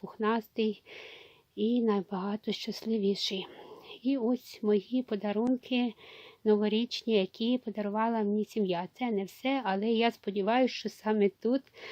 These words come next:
е, є щось рукодільне. Вони були,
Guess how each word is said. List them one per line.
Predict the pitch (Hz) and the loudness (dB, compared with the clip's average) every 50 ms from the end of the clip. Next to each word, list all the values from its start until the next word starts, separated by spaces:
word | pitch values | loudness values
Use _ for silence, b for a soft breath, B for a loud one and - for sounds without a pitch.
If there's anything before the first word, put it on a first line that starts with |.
| B B B B B | B B B B B
е, | 196 185 190 196 214 233 226 | 0 0 0 0 -2 -2 -2
є | 208 196 208 220 233 233 | 0 2 4 4 4 2
щось | 220 - - - 214 214 - - | 2 -2 -2 0 0 0 0 -2
рукодільне. | 220 214 - - 240 208 - - 180 175 180 190 185 | -6 -4 -2 -2 -2 0 0 0 2 2 2 2 2
Вони | 190 208 226 226 233 240 233 | 2 2 2 2 2 0 0
були, | 202 190 214 208 208 196 220 220 208 190 190 185 | 0 0 -2 0 0 2 2 2 4 2 2 0